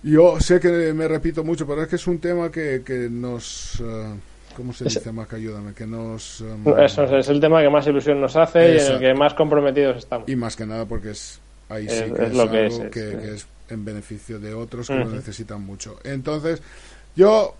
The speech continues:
Speaker 2: quiero volver a hacer hincapié en una cosa. Eh, lo del torneo de tenis y pádel es porque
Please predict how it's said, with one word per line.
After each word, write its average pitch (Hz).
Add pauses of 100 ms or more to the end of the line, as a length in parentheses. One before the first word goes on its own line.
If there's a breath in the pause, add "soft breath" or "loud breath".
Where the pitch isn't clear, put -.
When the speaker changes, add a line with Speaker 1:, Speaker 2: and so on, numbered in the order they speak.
Speaker 2:
quiero 196
volver 190
a 196
hacer 185
hincapié 175
en 156
una 156
cosa. 139
Eh, 151
lo 165
del 156
torneo 160
de 202
tenis 180
y 147
pádel 131
es 156
porque 170